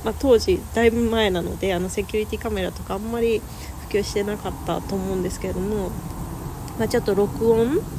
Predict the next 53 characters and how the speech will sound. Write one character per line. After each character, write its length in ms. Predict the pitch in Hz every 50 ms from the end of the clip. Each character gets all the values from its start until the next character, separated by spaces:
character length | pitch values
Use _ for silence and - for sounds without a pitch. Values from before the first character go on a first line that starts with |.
| - - - - - - - - -
だ 120 | 240 233
け 400 | 220 - - 277 277 254 233 214
さ 200 | 202 - - 214
せ 180 | 180 - 208 202
て 140 | - 214 208
も 180 | 208 202 202
ら 120 | 202 196 196
っ 20 |
て 220 | 196 - - 202
た 140 | 196 - 196
り 140 | 190 185 185
と 140 | - - 185
か、 340 | 180 - 214 202 202 190 190
ち 120 | 190 -
ょ-、 60 | 208 208 208
ち 120 | - -
ょ 20 | 220
っ 20 |
と 100 | - -
ね、 120 | 190 190 196
最 220 | 190 - 202 208
初 120 | 214 - 202
の 100 | 196 196
方 200 | 190 - - 190 202 - - - - - - - - - -
し 100 | - -
た 140 | - 220 202
り 120 | 185 170
と 100 | 175 165
か 160 | - - 190
で 200 | 208 226 233 208
チ 120 | 196 - 214
ェ 20 |
ッ 20 | 202
ク 180 | - - 190
し 80 | 185 -
た 100 | - 202
り 140 | 190 180 190
し 80 | 185
て 100 | - 214 196
た 100 | 190 202
ん 120 | 190 185
で 80 | 180 185
す 100 | 190 -
け 120 | - 190
ど 60 | 190
も、 160 | 196 202 202 202
や 100 | 214 240
っ 40 | - -
ぱ 100 | 392 392
り 100 | 359 269
な 100 | 262 254
ん 80 | 247
か 260 | 240 - 220 202 208